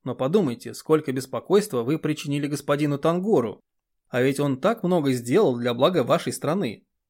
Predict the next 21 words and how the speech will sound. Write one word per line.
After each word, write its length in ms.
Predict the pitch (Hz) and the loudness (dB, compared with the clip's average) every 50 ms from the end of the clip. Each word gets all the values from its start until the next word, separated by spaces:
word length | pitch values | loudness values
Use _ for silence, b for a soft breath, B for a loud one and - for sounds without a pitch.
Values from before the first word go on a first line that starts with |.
| _ _ _ | _ _ _
Вы 160 | - 147 170 | -2 -2 -2
считаете, 560 | 156 - 165 151 - 165 202 214 160 - - | 0 -2 -6 -2 0 0 0 0 -2 -4 -6
что 280 | 120 - _ 131 127 120 | -10 -6 _ -2 -2 -2
проклятия 520 | - - 139 143 - 156 170 156 - - | 0 -2 -2 0 2 2 2 2 2 0
личности 460 | 127 139 190 185 - 135 123 - - 123 | 0 0 -2 -2 -2 -6 -8 -6 -8 -6
такого 340 | 120 120 - 165 160 139 | -8 -4 0 0 0 0
масштаба 540 | 123 123 123 123 - _ 160 170 160 127 120 | 0 -2 -4 -8 -6 _ -2 0 0 0 -4
на 160 | 117 123 127 | -2 -2 -2
вашей 240 | 143 151 135 - 135 | -2 -2 -2 -2 -4
жизни 260 | 120 147 165 139 127 | -2 -2 -2 -2 -2
никак 340 | 127 120 127 131 - 156 139 | -4 -2 -2 -2 -2 -2 -2
не 100 | 123 123 | -2 -6
скажутся?" 560 | 120 - - 151 226 262 208 - - - - _ _ _ _ _ _ _ _ _ _ _ _ | -6 -2 -2 0 0 0 -2 -6 -10 -16 -18 _ _ _ _ _ _ _ _ _ _ _ _
"Действительно", 1160 | - - - 160 180 190 214 202 - - 165 131 117 - - 120 120 117 113 113 110 113 120 _ _ | -12 -8 -6 -4 -2 -2 -2 -4 -2 -2 -2 -2 -2 -4 -8 -10 -10 -10 -8 -8 -10 -10 -12 _ _
забеспокоился 720 | - 123 120 120 117 - - 127 123 - 131 127 120 - 127 | -8 -6 -4 -6 -6 -4 -4 -6 -4 -2 -2 -2 -2 -4 -8
старый 280 | - - 127 123 123 123 | -6 -4 -4 -4 -2 -2
маг. 280 | 123 120 117 - _ _ _ _ _ | -4 -4 -6 -8 _ _ _ _ _
"А 120 | - - 247 | 0 0 0
что 240 | 247 - - 254 | 0 2 2 2
вы 140 | 156 127 117 | 2 2 -4
предлагаете?" 800 | - 135 131 123 135 160 208 202 165 117 107 98 104 - - - | -4 -6 -6 2 2 2 4 4 2 0 0 -4 -8 -12 -14 -16